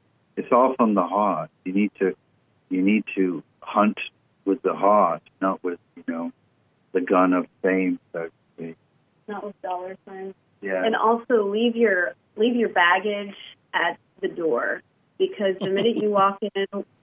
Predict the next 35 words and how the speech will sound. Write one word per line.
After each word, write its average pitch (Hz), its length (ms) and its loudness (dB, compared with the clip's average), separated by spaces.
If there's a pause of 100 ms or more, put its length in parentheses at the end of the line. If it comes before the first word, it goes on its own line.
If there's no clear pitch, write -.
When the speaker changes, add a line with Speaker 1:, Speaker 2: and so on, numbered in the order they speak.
Speaker 2:
and 185 260 -2
you're, 190 580 2 (280)
you're 185 120 -6
having 185 380 0
problems 202 800 0 (480)
or 185 120 -2
you're 185 440 0
angry 202 440 2
or 190 100 0
you're 180 300 0
upset, 190 500 -2 (140)
everything 196 1120 -2
in 185 220 -6
that 180 300 0
building 180 600 -2
knows 180 540 -4
what 170 180 -4
you're 170 260 -8
feeling. - 380 -10 (640)
They 196 160 2
can 214 200 0
feel 180 320 0
it - 200 -6
too. - 260 -8 (480)
So 202 100 0
if 185 100 -2
you're 208 160 2
going 208 360 2
in 196 140 -2
there 190 480 0
with 175 320 -4 (240)
anxiety 180 800 0
or 180 160 -4
you're, 180 260 -2
like, 170 340 2